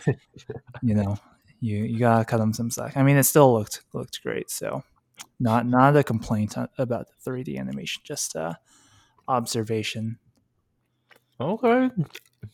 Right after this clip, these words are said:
Speaker 1: I like it, man. I like it.
Speaker 2: The, the
Speaker 1: Oh,
Speaker 2: little
Speaker 1: um,
Speaker 2: chainsaw dog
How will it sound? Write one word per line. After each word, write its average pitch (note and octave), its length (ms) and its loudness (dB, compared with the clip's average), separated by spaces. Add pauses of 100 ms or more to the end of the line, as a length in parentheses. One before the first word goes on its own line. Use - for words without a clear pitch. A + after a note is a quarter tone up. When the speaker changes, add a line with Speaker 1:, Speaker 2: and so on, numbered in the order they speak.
(180)
Speaker 1:
I A2 60 2
like G#2+ 240 2
it, G2 100 -2
man. F2+ 260 -4
I F#2+ 80 -6
like F#2 240 -6
it. - 160 -12 (240)
Speaker 2:
The, A#2+ 320 0
the - 20 -
Speaker 1:
Oh, C#3 140 8 (140)
Speaker 2:
little A#2+ 60 0
Speaker 1:
um, B2 60 2
Speaker 2:
chainsaw C3+ 580 0
dog A#2+ 440 0